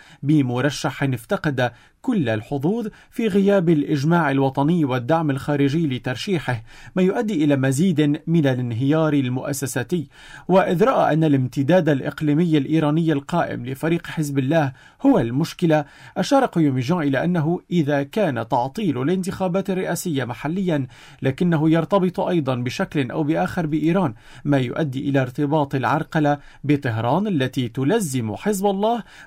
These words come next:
مقاربة الملف اللبناني في سياق تعزيز سلطته والوصول إلى رئيس للجمهورية يوالي مشروع الممانعة السياسي.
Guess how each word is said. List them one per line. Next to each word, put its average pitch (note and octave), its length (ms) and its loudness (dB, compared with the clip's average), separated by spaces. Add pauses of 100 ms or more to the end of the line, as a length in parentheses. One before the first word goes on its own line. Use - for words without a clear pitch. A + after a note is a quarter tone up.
مقاربة G#3 600 4
الملف D3 440 2
اللبناني B2+ 520 -2 (260)
في B2+ 260 -2
سياق C#3+ 340 2 (200)
تعزيز B2 440 0
سلطته F#3 720 -2 (260)
والوصول G3+ 640 -2
إلى F3 200 2
رئيس F#3+ 320 -2
للجمهورية D#3+ 800 0 (240)
يوالي B2+ 680 -2
مشروع C3 480 -2
الممانعة B2+ 540 -2
السياسي. - 800 -8